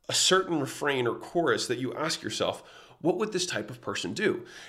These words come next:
And that type of person, when you ask that question, is who you will eventually become as you continue to cast votes that reinforce the stories that we tell ourselves about who we are.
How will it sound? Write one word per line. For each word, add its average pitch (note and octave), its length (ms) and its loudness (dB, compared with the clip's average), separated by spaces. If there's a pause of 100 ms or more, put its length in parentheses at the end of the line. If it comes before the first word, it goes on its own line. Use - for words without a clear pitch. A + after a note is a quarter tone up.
And D#3 180 2
that A3 180 -2
type E3 260 -4
of - 100 -10
person, - 520 -4
when C3+ 100 0
you D3 120 2
ask E3+ 240 0
that - 140 0
question, C3+ 420 -2
is A#2+ 180 -4
who F#3 200 -8
you E3 140 -6
will C#3+ 180 -4
eventually B2 380 -2
become D#3 400 -2
as B2 160 0
you B2 60 -6
continue E3 420 -4
to D#3+ 80 0
cast C3 360 -4
votes G#2 360 -2 (260)
that C#3 180 2
reinforce C#3+ 520 0
the D#3+ 80 -2
stories G2 460 0
that - 100 -2
we G2+ 80 -6
tell G2+ 320 -2
ourselves F#2+ 460 -2
about E2+ 280 -4
who E2+ 80 -8
we F2 300 -4
are. A#2 340 0